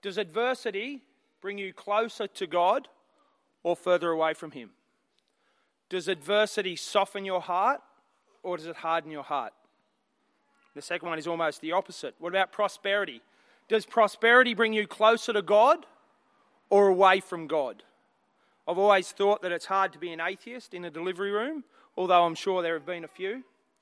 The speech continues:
But in your greatest moments in life, is God there with you? And then finally, does the knowledge of your own sin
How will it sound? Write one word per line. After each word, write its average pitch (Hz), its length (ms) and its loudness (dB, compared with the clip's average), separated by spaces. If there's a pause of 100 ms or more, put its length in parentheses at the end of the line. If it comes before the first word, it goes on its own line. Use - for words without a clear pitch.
(320)
But - 100 -14
in 220 120 2
your 220 120 6
greatest 247 560 4
moments 220 460 -2
in 185 200 -6
life, 190 680 0 (760)
is 185 200 -6
God 202 340 6
there 185 180 0
with 165 280 -4
you? 135 200 -6 (1700)
And 190 140 -4
then 190 160 -4
finally, 202 520 2
does 165 240 -4
the 185 100 -4
knowledge 208 680 2
of 180 140 -2
your 180 160 -2
own 175 240 -4
sin 196 640 -10